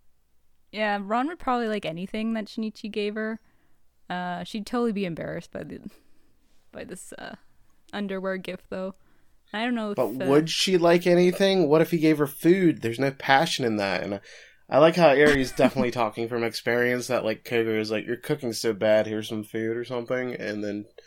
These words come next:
Speaker 2: she just held a grudge ever since.
Speaker 1: Yeah.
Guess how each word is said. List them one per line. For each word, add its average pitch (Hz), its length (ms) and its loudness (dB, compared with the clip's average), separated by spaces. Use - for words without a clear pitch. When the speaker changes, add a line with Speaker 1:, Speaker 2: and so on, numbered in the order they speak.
Speaker 2:
she - 180 -14
just 117 180 -6
held 107 180 -2
a 95 60 -4
grudge 98 500 -2
ever 101 220 -6
since. 104 460 -10
Speaker 1:
Yeah. 220 500 -8